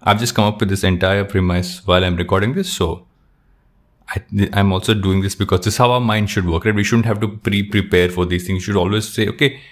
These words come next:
that's a great visual, let's use this." Um, you might just imagine that it is sitting on top of a llama on a beach. And I don't know why this bowl has marbles, but I'll just move ahead from that.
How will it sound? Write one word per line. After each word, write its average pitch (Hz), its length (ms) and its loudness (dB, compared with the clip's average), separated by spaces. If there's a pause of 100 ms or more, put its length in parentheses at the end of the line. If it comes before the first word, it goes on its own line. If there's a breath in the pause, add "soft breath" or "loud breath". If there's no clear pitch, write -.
(220 loud breath)
that's 143 200 0
a 135 40 -4
great 127 200 2
visual, 120 240 2
let's 110 160 0
use 110 180 0
this." 87 220 -4 (480 loud breath)
Um, 95 560 2
you 101 120 0
might 98 200 2
just 98 180 -4
imagine 98 440 2
that 98 100 2
it 95 180 0
is 92 320 -2 (400)
sitting 127 340 0
on 127 140 0
top 123 220 0
of 127 160 -4
a 135 40 0
llama 135 600 0 (680)
on 165 140 0
a 190 60 0
beach. 196 460 -4 (1400)
And 127 100 4
I 117 40 4
don't 147 140 -2
know 165 60 -2
why 117 140 2
this 104 160 0
bowl 90 220 2
has 87 140 -2
marbles, 98 380 0
but - 220 -6 (260)
I'll 98 100 -2
just 92 160 0
move 90 180 2
ahead 87 180 -2
from 87 140 0
that. - 260 -4